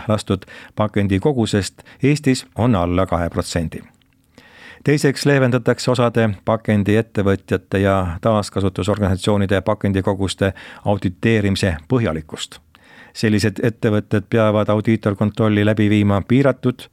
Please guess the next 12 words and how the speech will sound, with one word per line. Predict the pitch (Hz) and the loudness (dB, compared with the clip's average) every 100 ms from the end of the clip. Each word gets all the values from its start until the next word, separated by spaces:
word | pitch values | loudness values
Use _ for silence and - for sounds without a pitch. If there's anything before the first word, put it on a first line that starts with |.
| _ | _
kindlust | - 127 107 95 - | 0 2 2 -2 -2
andva | 117 110 92 87 76 | 0 0 0 -2 -2
töövõtu | 117 101 92 104 - | 0 0 2 -2 0
alusel. | 95 87 82 85 - _ _ _ _ - - - | 0 0 -4 -10 -12 _ _ _ _ -20 -20 -2
Piiratud | 113 110 - 110 101 101 95 | 2 2 0 -2 0 0 2
kindlust | 123 120 107 - | 2 2 0 0
andva | 110 110 101 | 0 0 0
töövõtu | 101 117 104 107 110 | 0 2 2 0 0
puhul | 98 117 107 | 0 0 0
tuleb | 98 104 95 | 2 0 2
läbi | 107 104 | 0 2
viia | 101 101 95 | 4 4 2